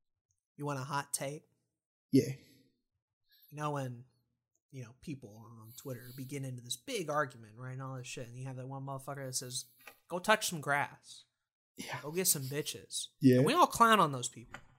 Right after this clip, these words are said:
Speaker 1: And we say, "No, you're bullying. You're being mean.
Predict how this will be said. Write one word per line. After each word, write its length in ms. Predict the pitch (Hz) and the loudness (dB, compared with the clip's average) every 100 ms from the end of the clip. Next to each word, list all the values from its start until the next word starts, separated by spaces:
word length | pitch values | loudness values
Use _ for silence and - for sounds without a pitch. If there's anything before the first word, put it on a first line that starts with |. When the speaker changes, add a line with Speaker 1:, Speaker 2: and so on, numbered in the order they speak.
| _ - | _ -14
Speaker 1:
And 80 | 156 | -6
we 140 | 190 | -2
say, 480 | - 165 160 151 - - - _ _ _ _ _ 165 | 0 2 0 -2 -8 -16 -20 _ _ _ _ _ -4
"No, 220 | 180 120 127 _ | -2 -2 -10 _
you're 120 | 151 156 | -8 -2
bullying. 500 | 156 160 113 131 135 _ - | 2 0 -2 -12 -20 _ -12
You're 100 | 143 | -4
being 320 | 170 156 143 | -4 -4 -8
mean. 320 | 147 123 - | -10 -12 -16